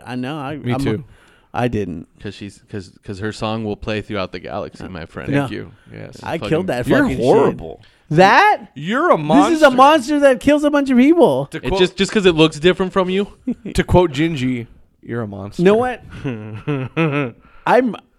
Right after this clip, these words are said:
Speaker 3: Gingy
Speaker 1: ra-, I'm
Speaker 3: Ito?
Speaker 1: racist in that way.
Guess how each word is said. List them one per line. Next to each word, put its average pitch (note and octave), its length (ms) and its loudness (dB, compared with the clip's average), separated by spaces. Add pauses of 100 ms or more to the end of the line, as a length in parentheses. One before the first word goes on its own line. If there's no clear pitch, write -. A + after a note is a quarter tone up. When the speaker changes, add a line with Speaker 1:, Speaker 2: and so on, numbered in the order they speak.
(680)
Speaker 3:
Gingy D#3+ 520 0
Speaker 1:
ra-, F3+ 60 2
I'm A3 80 6
Speaker 3:
Ito? B3 80 4
Speaker 1:
racist A3 520 -4
in D#3 120 0
that D#3+ 240 -4
way. B2 300 -6